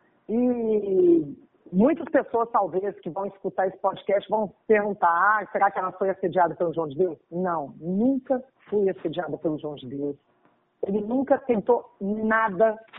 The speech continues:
comigo. É, foi super respeitoso. Você me conhece, Marcelo.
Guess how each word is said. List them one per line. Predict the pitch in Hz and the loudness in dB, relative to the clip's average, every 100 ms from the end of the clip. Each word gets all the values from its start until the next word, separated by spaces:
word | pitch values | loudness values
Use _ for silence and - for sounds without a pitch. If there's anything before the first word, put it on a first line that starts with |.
| - | -4
comigo. | 190 170 165 165 139 175 175 _ _ _ | -2 -2 -4 -6 -6 -8 -8 _ _ _
É, | 170 180 185 180 180 175 175 165 156 - | 0 4 4 4 4 2 2 2 0 0
foi | 226 202 - - | 2 2 0 -2
super | 262 277 | 2 4
respeitoso. | 226 226 - 196 - 175 175 185 165 175 | 4 0 0 -2 0 0 2 0 -2 -6
Você | - 202 | -4 -4
me | 214 | 0
conhece, | 247 202 190 190 180 | 0 -2 -6 -8 -10
Marcelo. | 170 - 170 | -12 -6 -4